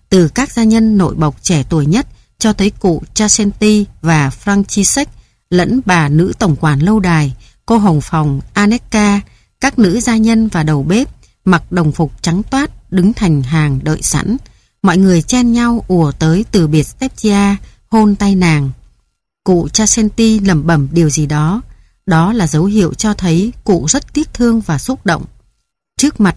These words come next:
đám gia nhân, Stepchia cố ngăn dòng lệ. Nàng thân ái từ giã mọi người, nhưng đôi môi nàng run run.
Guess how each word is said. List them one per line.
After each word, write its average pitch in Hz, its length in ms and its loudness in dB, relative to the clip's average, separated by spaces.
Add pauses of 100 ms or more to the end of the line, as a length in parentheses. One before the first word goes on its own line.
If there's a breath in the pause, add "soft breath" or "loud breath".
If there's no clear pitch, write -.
đám 156 240 0
gia 208 140 -2
nhân, 208 360 2
Stepchia 202 680 -2
cố 190 120 0
ngăn 214 240 2
dòng 160 220 0
lệ. 147 220 -2 (480)
Nàng 175 340 2
thân 226 240 0
ái 185 420 -2
từ 170 180 2
giã 139 260 -4
mọi 208 220 0
người, 151 380 2 (360 soft breath)
nhưng 202 320 4
đôi 208 140 4
môi 196 240 4
nàng 156 340 2
run 202 260 2
run. 196 320 0